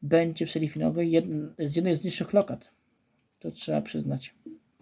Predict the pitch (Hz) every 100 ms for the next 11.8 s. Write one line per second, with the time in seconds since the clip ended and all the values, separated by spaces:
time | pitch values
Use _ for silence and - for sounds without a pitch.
0 | - 269 - - - - - - 175 202
1 | 208 - 165 160 165 165 151 135 135 139
2 | 180 - - 165 165 170 151 - 180 -
3 | 175 160 165 165 165 170 147 151 160 156
4 | 151 143 139 - - - - - - 208
5 | 202 214 196 190 - 147 147 147 - 208
6 | - 180 180 190 - 180 180 185 170 170
7 | 175 185 180 143 - 131 147 170 - -
8 | - - - - - - _ _ _ _
9 | - 175 156 160 156 147 151 185 - -
10 | _ _ _ _ _ _ - - 160 160
11 | 165 - 160 165 170 156 - -